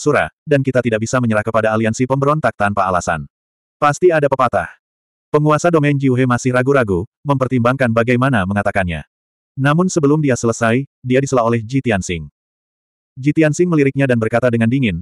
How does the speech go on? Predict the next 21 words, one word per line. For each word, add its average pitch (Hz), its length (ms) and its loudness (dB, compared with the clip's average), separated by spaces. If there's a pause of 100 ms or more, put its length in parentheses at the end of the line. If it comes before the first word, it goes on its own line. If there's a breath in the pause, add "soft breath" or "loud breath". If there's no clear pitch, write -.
(160)
"Apakah 139 400 0
Anda 127 80 0
ingin 117 220 -2
mendiskusikan 117 500 -2
kondisinya 110 480 0
dengan 123 240 0
orang 98 240 -4
ini?" 80 240 -6 (800)
"Er," 123 320 -2 (160)
penguasa 151 400 2
Jiuhe 147 240 2
tercekik 131 360 -4
saat 120 200 -2
itu, 117 320 -2 (200)
"dan 127 200 -2
aku 135 160 -2
tidak 123 200 0
tahu 120 120 2
harus 135 320 -4
menjawab 110 360 0
apa." 92 320 -2